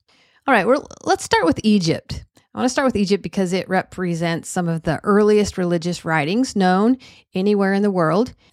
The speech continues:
Much of the information I'll refer to in this section comes from the ancient Egyptian pyramid texts.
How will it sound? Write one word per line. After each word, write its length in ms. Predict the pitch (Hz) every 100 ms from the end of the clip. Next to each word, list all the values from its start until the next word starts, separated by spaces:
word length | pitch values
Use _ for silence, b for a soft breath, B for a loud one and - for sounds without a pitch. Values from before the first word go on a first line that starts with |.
| -
Much 260 | 208 220
of 40 | 226
the 80 |
information 500 | 220 214 208 202 -
I'll 100 | 190
refer 300 | 180 175 - 196
to 140 | -
in 120 | 180
this 120 | 175
section 420 | - 156 - - 170
comes 400 | - 180 170 -
from 520 | - 175 165 160 156 b b b
the 120 | -
ancient 380 | 196 202 196 196
Egyptian 600 | 170 156 185 180 - 170
pyramid 540 | 147 - 180 185 156 147
texts. 500 | - 147 - -